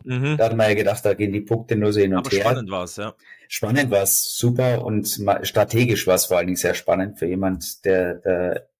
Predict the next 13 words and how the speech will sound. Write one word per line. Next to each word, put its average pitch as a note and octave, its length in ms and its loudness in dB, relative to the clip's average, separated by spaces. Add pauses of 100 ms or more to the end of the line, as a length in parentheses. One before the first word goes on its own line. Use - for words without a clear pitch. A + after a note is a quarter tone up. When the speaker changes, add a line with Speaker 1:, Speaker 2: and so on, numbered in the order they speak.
Speaker 2:
etwas - 240 -12
tiefer - 220 -4
drin G2+ 240 0
ist. A#2 240 -2 (840)
Und, A2+ 520 2
ähm, A2 640 2
ja, C#3 400 4
aber A#2+ 180 2
ich B2+ 140 -2
erwarte A#2 300 2
mir A#2+ 420 2 (140)
wieder B2 320 2
viel B2 580 0